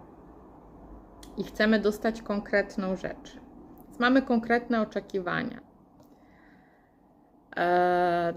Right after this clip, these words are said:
dajmy na to, o, ja jestem akurat teraz w temacie pracy, więc, y,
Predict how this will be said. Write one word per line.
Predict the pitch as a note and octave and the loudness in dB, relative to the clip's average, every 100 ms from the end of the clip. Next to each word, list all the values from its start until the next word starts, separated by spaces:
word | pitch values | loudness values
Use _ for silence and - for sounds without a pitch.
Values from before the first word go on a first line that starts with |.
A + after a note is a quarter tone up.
| F3+ | 4
dajmy | A3 A#3 B3+ B3+ B3 | 8 8 8 4 4
na | A3+ A3 A3 | 4 2 0
to, | A3+ - A3 G#3 G#3 G#3 G3+ G3 G3 _ _ _ _ _ _ _ _ _ _ _ _ _ | -2 -2 2 4 6 4 4 0 -2 _ _ _ _ _ _ _ _ _ _ _ _ _
o, | B4+ C#4 | 4 8
ja | A3+ A3 | 8 8
jestem | G#3+ G#3+ G#3+ | 4 0 -4
akurat | G#3 A3 G#3 | 0 0 0
teraz | - G#3+ F#3+ | 0 -2 -4
w | - | -6
temacie | - G#3 G#3 G#3 F#3+ | -4 -2 -2 -2 -4
pracy, | F3+ E3+ E3 - - | 0 -2 -2 -8 -8
więc, | - F3 E3+ - - - | -6 -6 -8 -18 -20 -8
y, | F3 F3 F3 E3+ E3+ | -4 -2 0 0 -2